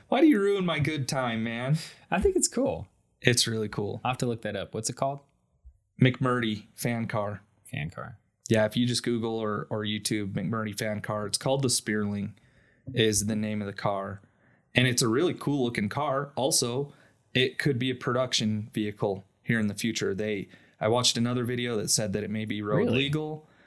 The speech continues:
Speaker 1: Um, and so this will be something that you may see out on the road.
Speaker 2: Mm, what would drive someone to, to buy that vehicle for, uh, like, an everyday,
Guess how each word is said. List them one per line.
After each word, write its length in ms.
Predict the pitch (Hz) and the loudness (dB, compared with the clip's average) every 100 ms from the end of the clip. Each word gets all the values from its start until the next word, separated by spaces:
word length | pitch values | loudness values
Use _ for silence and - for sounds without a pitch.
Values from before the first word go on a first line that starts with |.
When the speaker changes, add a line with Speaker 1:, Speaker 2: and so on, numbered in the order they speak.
| _ - | _ -6
Speaker 1:
Um, 640 | 117 110 107 104 101 98 101 _ _ _ _ - | 0 2 2 -2 -4 -6 -10 _ _ _ _ 0
and 840 | 110 107 107 104 104 101 101 101 | 2 0 -4 -4 -6 -6 -6 -6
so 240 | 160 - 107 | 0 2 2
this 240 | 120 127 | 0 -2
will 120 | 139 117 | -2 -2
be 320 | 117 120 117 | -2 -2 0
something 400 | - 117 117 117 | 0 0 -2 -2
that 120 | 110 | -2
you 140 | 107 | -4
may 160 | 110 110 | -4 -2
see 240 | 110 104 104 | -2 0 -2
out 280 | 98 - _ | -2 -4 _
on 200 | - 101 | -4 -2
the 80 | 98 | -2
road. 260 | 104 110 - _ _ 233 113 | -2 -4 -8 _ _ -12 -6
Speaker 2:
Mm, 380 | 107 107 107 98 - | -4 -4 -6 -8 -4
what 120 | 196 | 0
would 100 | 160 | 0
drive 280 | 113 117 113 | 2 0 0
someone 300 | - 110 95 | -2 -2 -4
to, 140 | 87 82 _ - | -6 -12 _ -16
to 100 | - | -10
buy 280 | 82 90 98 | 0 2 2
that 180 | 90 82 | 0 -4
vehicle 360 | 90 82 85 | -8 -8 -10
for, 360 | - 90 80 80 | -8 -6 -4 -4
uh, 60 | |
like, 200 | 80 82 | -6 -8
an 180 | - - _ - | -12 -16 _ -4
everyday, 720 | 92 90 85 87 82 82 | -2 -2 -4 -4 -6 -10